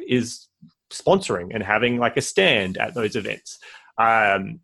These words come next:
yeah, I, I don't know if I would do it. As I said, I haven't had great success, but it is another step up of at least a bit of attention.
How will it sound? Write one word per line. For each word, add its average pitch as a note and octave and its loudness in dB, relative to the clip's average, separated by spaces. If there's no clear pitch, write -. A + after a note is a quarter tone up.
yeah, D3+ 4
I, E3+ 2
I - 4
don't F#3 6
know E3+ 8
if D#3+ 4
I C#3+ 4
would G3+ 2
do G3+ 6
it. G3+ 4
As C#3+ -2
I C3+ -2
said, C3 -4
I C3 4
haven't C#3+ 0
had C3+ 0
great C#3 0
success, C#3+ -2
but C3 2
it C3 4
is D3 4
another B2+ 4
step B2 2
up A2+ 2
of A2 0
at A2+ -4
least A#2+ 0
a A#2 0
bit G#2+ -2
of G#2 0
attention. G2+ -6